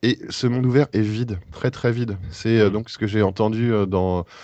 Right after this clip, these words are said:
Speaker 1: dans un podcast, j'avais pas remarqué, c'est que tu te dis, tu rends, tu, le, alors le jeu est magnifique niveau graphisme, c'est vrai que tu
Speaker 2: Mhm.
Speaker 1: peux t'arrêter, euh, à rester dans ton hélico et à voir les décors à côté, c'est génial, c'est super beau. Mais quand t'en descends,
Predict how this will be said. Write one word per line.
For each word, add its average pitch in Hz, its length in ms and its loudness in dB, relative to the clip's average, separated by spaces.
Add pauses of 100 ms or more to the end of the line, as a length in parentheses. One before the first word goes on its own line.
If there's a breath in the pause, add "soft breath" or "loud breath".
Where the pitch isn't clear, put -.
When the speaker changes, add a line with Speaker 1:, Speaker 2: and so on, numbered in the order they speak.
(220 loud breath)
Speaker 1:
dans 95 140 -2
un 107 40 0
podcast, 120 320 2
j'avais 104 140 2
pas 101 140 2
remarqué, 113 380 -2
c'est 117 160 -6
que 104 100 -8
tu - 160 -12
te 104 40 -14
dis, 131 360 0
tu - 120 -6
rends, 101 220 2
tu, - 240 -12
le, 92 280 -6 (140)
alors 101 200 2
le 123 100 2
jeu 131 220 -4
est - 120 -10
magnifique 143 680 -2
niveau 110 200 -2
graphisme, 101 500 -4
c'est 92 160 -12
vrai 90 200 -4
que 95 60 -12
tu 104 60 -14
Speaker 2:
Mhm. 120 80 -16
Speaker 1:
peux 107 80 -18
t'arrêter, 123 560 -2
euh, 101 40 0 (600 loud breath)
à 104 160 0
rester 127 240 -2
dans 143 140 -4
ton 131 160 -4
hélico 127 420 0
et 113 80 0
à 95 60 0
voir 117 280 -2
les 117 120 2
décors 107 320 2
à 104 40 4
côté, 117 220 0
c'est 98 220 -2
génial, 98 540 2
c'est - 120 -12
super 101 340 2
beau. 156 200 2 (720 loud breath)
Mais 117 140 4
quand 131 280 2
t'en 135 180 4
descends, 143 520 2